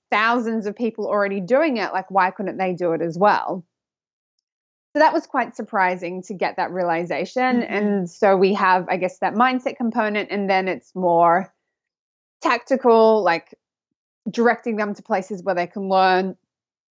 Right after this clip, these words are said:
Speaker 1: specific skills, and then talking about, you know, how to work with clients overseas, what they need to bear in mind. Um, yeah, it's, it's been really fun to develop the program and see people take it and,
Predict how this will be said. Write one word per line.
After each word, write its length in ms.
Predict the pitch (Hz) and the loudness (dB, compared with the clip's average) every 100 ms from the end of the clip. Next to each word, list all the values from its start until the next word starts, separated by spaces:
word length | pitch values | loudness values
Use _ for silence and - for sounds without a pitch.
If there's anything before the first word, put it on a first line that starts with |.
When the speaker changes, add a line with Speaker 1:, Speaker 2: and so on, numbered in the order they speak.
| _ | _
Speaker 1:
specific 500 | _ 240 233 226 208 | _ -2 0 0 -2
skills, 760 | - _ 277 262 247 247 247 226 | -4 _ 2 4 4 4 0 -2
and 120 | 170 | -6
then 140 | 190 185 | -8 -8
talking 380 | 196 180 196 190 | -6 -6 -6 -2
about, 260 | 180 165 | 0 0
you 60 | 196 | -6
know, 120 | 180 | -8
how 180 | - 185 | -4 -2
to 80 | 190 | 2
work 360 | 247 285 277 | 2 2 0
with 160 | 277 - | -8 -8
clients 720 | 269 254 247 240 240 _ _ _ _ _ _ | -2 0 0 -4 -10 _ _ _ _ _ _
overseas, 880 | 226 226 233 233 240 220 214 220 208 | -2 0 -2 -2 0 2 2 -2 -4
what 120 | 175 139 | -6 -6
they 80 | |
need 180 | 180 180 | -4 -6
to 80 | 180 | -4
bear 260 | 180 175 175 | -2 0 0
in 120 | 190 | 2
mind. 800 | 214 214 208 208 208 208 196 196 - _ _ _ _ - | 2 2 2 0 0 -2 -2 -4 -10 _ _ _ _ -2
Um, 640 | 180 180 180 175 175 165 - _ _ _ _ _ _ | 2 2 2 0 -2 -4 -8 _ _ _ _ _ _
yeah, 420 | - 202 339 285 180 | 0 2 4 4 2
it's, 280 | 240 233 - | 0 -2 -4
it's 140 | 285 | -4
been 180 | 311 302 | 0 2
really 240 | 320 339 | 4 4
fun 280 | 330 302 294 | 2 -2 -2
to 120 | 302 | -4
develop 360 | 262 226 269 - | -2 2 2 0
the 80 | 277 | -4
program 760 | 277 233 202 190 165 160 180 180 | 0 0 0 -2 -6 -6 -8 -2
and 460 | 208 208 202 208 | 0 2 0 -4
see 300 | 190 _ 226 | -6 _ 0
people 300 | 226 240 196 | 2 -2 -4
take 320 | 185 269 262 262 | -6 -2 -2 0
it 380 | 262 254 247 208 | 4 6 4 2
and, 340 | 180 180 185 | -2 -6 -10